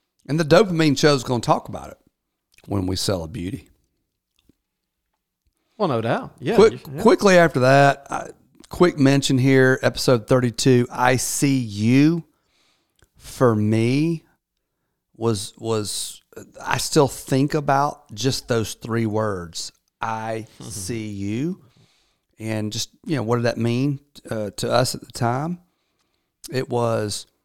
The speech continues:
Speaker 1: do you, do you actually view, and maybe, maybe Beauty and Beast kinda ties in here, do you actually view your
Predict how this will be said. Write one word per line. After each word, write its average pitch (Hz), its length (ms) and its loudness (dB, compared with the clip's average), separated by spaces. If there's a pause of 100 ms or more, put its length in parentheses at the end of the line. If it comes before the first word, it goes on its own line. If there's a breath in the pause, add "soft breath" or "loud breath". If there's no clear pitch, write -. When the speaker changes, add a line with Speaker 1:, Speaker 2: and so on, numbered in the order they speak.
(800)
Speaker 1:
do 113 100 -4
you, 320 400 2 (540)
do 120 100 -6
you 320 200 -8 (180)
actually 175 840 -6 (800)
view, 165 540 -4 (840)
and 131 120 -4
maybe, 370 220 -2 (260)
maybe 349 280 -6 (100)
Beauty 240 220 -2
and 214 120 -2
Beast 247 260 -4
kinda 156 180 -4
ties 160 300 -4
in 165 80 -4
here, 139 120 -6
do 110 140 -10
you 392 180 -6
actually 165 540 -6
view 127 640 -4 (880)
your 127 320 -6